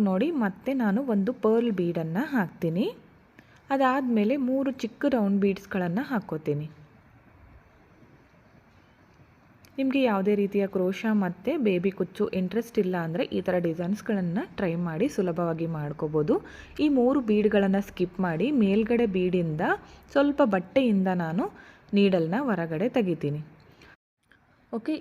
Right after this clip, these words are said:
ಈ ಥರ ನೀಡಲ್ನ ಹೊರಗಡೆ ತೆಗೆದು ಈ ನೀಡಲ್ನ ಮೇಲ್ಗಡೆಯಿಂದ ಸ್ವಲ್ಪ ಈ ಥರ ಚುಚ್ಕೊಂಡು ಕೆಳಗಡೆ ತರಬೇಕು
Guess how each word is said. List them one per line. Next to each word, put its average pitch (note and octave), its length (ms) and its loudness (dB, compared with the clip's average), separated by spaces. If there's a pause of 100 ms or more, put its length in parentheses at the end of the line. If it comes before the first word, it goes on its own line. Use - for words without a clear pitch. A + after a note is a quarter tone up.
ಈ A#3 120 -2
ಥರ C4+ 100 2 (160)
ನೀಡಲ್ನ G#3 400 4 (160)
ಹೊರಗಡೆ F#3+ 400 0 (100)
ತೆಗೆದು D#3+ 380 -2 (2250)
ಈ - 20 0 (140)
ನೀಡಲ್ನ G3+ 380 2 (160)
ಮೇಲ್ಗಡೆಯಿಂದ A3 680 4 (120)
ಸ್ವಲ್ಪ G3+ 360 0 (580)
ಈ - 20 -2 (100)
ಥರ F#3+ 100 0 (140)
ಚುಚ್ಕೊಂಡು G3+ 480 0 (100)
ಕೆಳಗಡೆ F3 500 0
ತರಬೇಕು D#3+ 360 -2